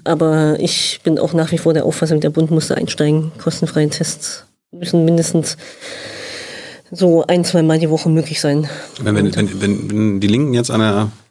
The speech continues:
Speaker 2: Bundesregierung beteiligt
Speaker 1: Mhm.
Speaker 2: wären, würdet ihr dann dafür sorgen, dass, keine Ahnung, jeder Bürger und jede Bürgerin in Deutschland jeden Monat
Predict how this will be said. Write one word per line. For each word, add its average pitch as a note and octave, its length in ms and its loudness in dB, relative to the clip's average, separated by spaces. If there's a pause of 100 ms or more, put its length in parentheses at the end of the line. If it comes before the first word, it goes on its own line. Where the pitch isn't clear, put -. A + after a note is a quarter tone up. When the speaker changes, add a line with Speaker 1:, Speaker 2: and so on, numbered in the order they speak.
(180)
Speaker 2:
Bundesregierung G2+ 500 0
beteiligt F2 460 -2
Speaker 1:
Mhm. - 40 -6
Speaker 2:
wären, F2+ 400 -4 (840)
würdet G#2 260 -2
ihr B2 100 4
dann B2+ 100 2
dafür A2+ 220 0
sorgen, G#2 540 0 (800)
dass, G2+ 120 -8
keine F2+ 160 -6
Ahnung, - 200 -6
jeder A2 520 0
Bürger G2+ 220 2
und F2+ 80 0
jede G2 180 2
Bürgerin F#2+ 360 2
in F2+ 100 0
Deutschland F2+ 640 -4 (320)
jeden G2 260 -2
Monat F#2 380 2